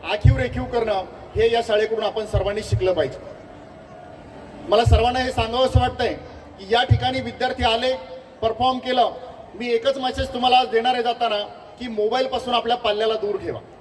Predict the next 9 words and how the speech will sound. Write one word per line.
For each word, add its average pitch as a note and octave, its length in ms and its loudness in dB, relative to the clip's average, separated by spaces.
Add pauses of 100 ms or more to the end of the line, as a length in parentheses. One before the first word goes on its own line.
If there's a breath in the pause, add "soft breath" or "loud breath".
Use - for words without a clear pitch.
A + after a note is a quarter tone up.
(960)
या A#3+ 140 6
ठिकाणी B3 420 -2
शेवटी A3+ 380 0
जे C4 140 0
तुम्हाला B3+ 280 -2
या B3 60 0
ठिकाणी B3+ 320 -2
Twitter, B3 520 2 (400)
Facebook, A3+ 440 0